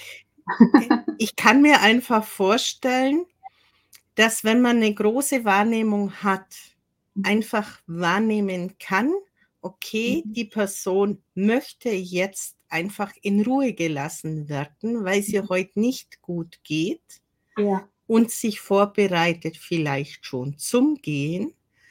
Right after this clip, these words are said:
Speaker 1: Ja.
Speaker 2: Und dann gibt's die anderen, die vielleicht, woher auch immer, Diagnosen hatten, dass da nichts mehr wird,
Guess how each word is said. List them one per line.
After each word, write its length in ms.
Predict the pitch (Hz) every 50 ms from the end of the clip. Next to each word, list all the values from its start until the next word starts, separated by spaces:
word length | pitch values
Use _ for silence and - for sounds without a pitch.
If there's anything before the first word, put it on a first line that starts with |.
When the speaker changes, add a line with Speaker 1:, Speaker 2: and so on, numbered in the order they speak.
| _ _ _ _ -
Speaker 1:
Ja. 280 | 202 208 202 202 190
Speaker 2:
Und 60 | 196
dann 300 | 190 196 220 262 320 330
gibt's 420 | - 311 302 - _ - - - -
die 260 | - 233 - - -
anderen, 680 | 151 151 160 190 214 226 269 269 262 277 277 277 277 269
die 180 | 247 220 214 202
vielleicht, 800 | - - 185 170 165 165 170 185 220 269 370 - - - _ _ _ _ _ _ _ _ _ _ _ _ _ _ _ _ _ _ _ _
woher 520 | - 175 175 151 202 220 262 294 302 269 247
auch 120 | 247 - - -
immer, 300 | 233 233 254 277 311 311
Diagnosen 960 | 311 - 220 202 185 175 175 175 180 170 170 175 202 240 240 - 254 269 233
hatten, 520 | 214 220 240 247 247 - 294 302 330 330 -
dass 280 | - 175 180 - - -
da 160 | - 165 170
nichts 380 | 185 226 294 294 - - - -
mehr 260 | 302 311 311 311 294
wird, 500 | 330 370 381 - - _ - - -